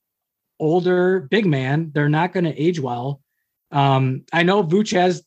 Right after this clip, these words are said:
had a good statistical season, but it's gonna get wor-, it, it's more likely to get worse than to get better.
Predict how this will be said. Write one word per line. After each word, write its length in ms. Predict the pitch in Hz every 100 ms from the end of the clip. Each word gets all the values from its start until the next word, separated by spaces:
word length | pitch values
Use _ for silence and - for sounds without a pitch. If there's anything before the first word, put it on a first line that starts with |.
| -
had 260 | - 156 165
a 40 |
good 260 | 170 160 160
statistical 420 | - 170 165 170
season, 560 | 165 160 147 156 170 160 _ _ _ _
but 380 | - 143 135 135 _ _ _ _ _
it's 260 | 151 139 - _ _ _ -
gonna 180 | 156 170
get 160 | 175
wor-, 320 | 143 139 180 -
it, 240 | 160 170
it's 300 | - 165 - -
more 280 | 156 185 233
likely 280 | 208 202 185
to 80 | 170
get 160 | 165
worse 320 | 139 151 117
than 260 | - 131 127
to 80 | 131
get 160 | 127 117
better. 380 | 147 - -